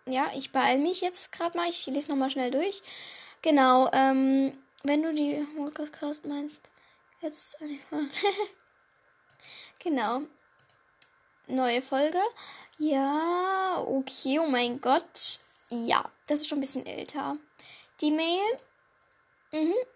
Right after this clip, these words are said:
Okay. Okay, und hört auf jeden Fall noch mal in den Podcast vom Lux-Jungen. Nee, der hat den immer mehr geändert.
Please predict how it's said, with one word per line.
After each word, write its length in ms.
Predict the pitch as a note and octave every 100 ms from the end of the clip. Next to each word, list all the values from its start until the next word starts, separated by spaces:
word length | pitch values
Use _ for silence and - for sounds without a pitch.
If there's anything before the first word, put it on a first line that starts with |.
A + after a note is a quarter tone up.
| _ - _ _ _
Okay. 400 | D4+ - D#4+ G4+ F#4+ - _ _ _ _ _ _ _ _ _ _ _ _ _ _ _ _ _ _ _ _ _ _ _ _ _ _ _ _
Okay, 380 | D#4 E4+ - C#4
und 160 | C4+ C#4+
hört 240 | F4+ F#4+
auf 160 | E4 E4
jeden 180 | E4+
Fall 160 | E4 D#4
noch 120 | D#4
mal 140 | D4+ D4+
in 120 | D4
den 100 | C#4
Podcast 460 | D4+ D4+ D4 D4 -
vom 400 | C#4+ C4+ C4 C#4 _ _ _ _ _
Lux-Jungen. 1200 | - C#4 - - - C#4+ B3+ C#4 C4+ C4+ C#4 C#4
Nee, 260 | C#4+ C#4+ C#4
der 200 | C#4 C4
hat 140 | D#4
den 120 | D#4 D4
immer 220 | D4+ E4+
mehr 340 | D4+ D4+ D#4+
geändert. 760 | D4 C#4+ D4 F#4 C#4+ D4 D4+ -